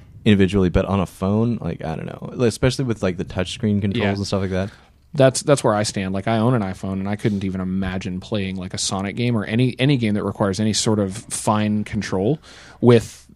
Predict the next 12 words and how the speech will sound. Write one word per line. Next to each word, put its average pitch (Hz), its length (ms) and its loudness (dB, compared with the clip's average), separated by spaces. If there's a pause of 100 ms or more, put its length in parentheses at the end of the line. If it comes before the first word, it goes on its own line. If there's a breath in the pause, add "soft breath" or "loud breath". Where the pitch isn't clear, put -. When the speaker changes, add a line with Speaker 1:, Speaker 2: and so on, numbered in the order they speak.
(140)
Speaker 2:
without 110 480 0
the 101 100 -4 (220)
tactile 107 420 -4
feedback 98 600 -6
of 92 80 -8
an 92 200 -10
actual 101 520 -8
D-pad 92 440 -8
and 92 160 -10
buttons. 120 460 -8 (400 loud breath)
Like, 110 340 2
uh, 107 220 0